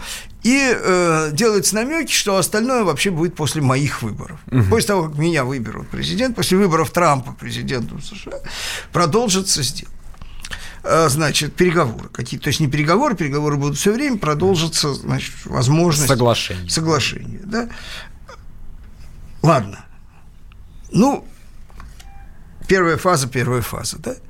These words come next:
Speaker 1: Что сделал Трамп в тот же момент, когда он объявил о, э, значит, вот этой сделке с Китаем? Он объявил, что теперь он будет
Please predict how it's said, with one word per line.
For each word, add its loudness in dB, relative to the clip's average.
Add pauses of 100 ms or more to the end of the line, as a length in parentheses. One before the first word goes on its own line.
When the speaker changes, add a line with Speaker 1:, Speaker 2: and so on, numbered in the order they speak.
(160)
Speaker 1:
Что 4
сделал 4
Трамп 0 (140)
в -14
тот 4
же -2
момент, 0
когда -2
он -2
объявил 2
о, 0 (480)
э, -2 (240)
значит, 0
вот -2
этой 0
сделке 0
с 0
Китаем? -4 (1160)
Он 4 (420)
объявил, 2
что 4
теперь 4
он 2
будет -2